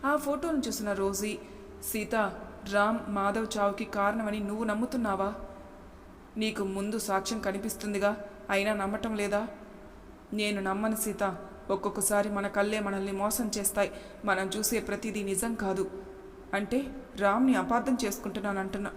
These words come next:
అంటున్నావా?" "అవునో కాదో నీ మనసును అడుగు సీత, నీకు రామ్ విషయంలో సమాధానం దొరుకుతుంది" అని రోజీ గౌతమ్ దగ్గరికి వెళ్తుంది. సీత అక్కడే ఉంది,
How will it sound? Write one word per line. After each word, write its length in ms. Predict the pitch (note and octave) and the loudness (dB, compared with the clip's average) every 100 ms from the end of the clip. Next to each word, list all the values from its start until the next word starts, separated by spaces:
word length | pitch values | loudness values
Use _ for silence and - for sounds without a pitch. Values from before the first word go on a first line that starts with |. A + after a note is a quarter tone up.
| - - | -8 -6
అంటున్నావా?" 560 | G3 G#3+ G#3 F#3+ G3 B3 - - - - - - - - | -2 0 2 2 2 0 -8 -12 -14 -16 -18 -18 -4 6
"అవునో 360 | G3+ C4 D#4 | 6 8 6
కాదో 360 | C#4 G#3+ G3+ G#3+ | 6 4 4 4
నీ 160 | G#3 | 2
మనసును 400 | G3 F#3+ G3 G#3 | 0 0 0 2
అడుగు 200 | G3 G3+ | 2 2
సీత, 280 | F#3+ G3 G3 G3 - - - G3+ | 2 0 2 0 0 -10 -8 -2
నీకు 260 | G#3+ G#3 | 0 0
రామ్ 280 | G3 G3 G#3+ | 2 2 2
విషయంలో 360 | G#3+ G#3 G3+ G3+ | 2 0 0 0
సమాధానం 600 | G3+ G3 G#3+ G#3+ G3+ G3+ | 0 2 2 2 0 0
దొరుకుతుంది" 500 | G3 G3 G3+ G3+ F3+ | -2 -2 0 0 2
అని 220 | G3 G3+ | 0 0
రోజీ 440 | G3 G3 G3 G#3+ F#3 - - - B3 | 0 -2 -2 -2 -4 -8 -12 -4 4
గౌతమ్ 280 | B3+ C#4+ C4+ | 4 4 2
దగ్గరికి 320 | G3 G3 G3+ | 0 -2 -2
వెళ్తుంది. 400 | G3 G3+ G3+ G3 - - - - - - | -2 -2 -2 -2 -6 -14 -16 -14 -8 -2
సీత 240 | G#3 G3+ | -2 0
అక్కడే 360 | G3 - G#3+ G#3 | 0 0 -2 -2
ఉంది, 300 | G3 G3+ | 0 -2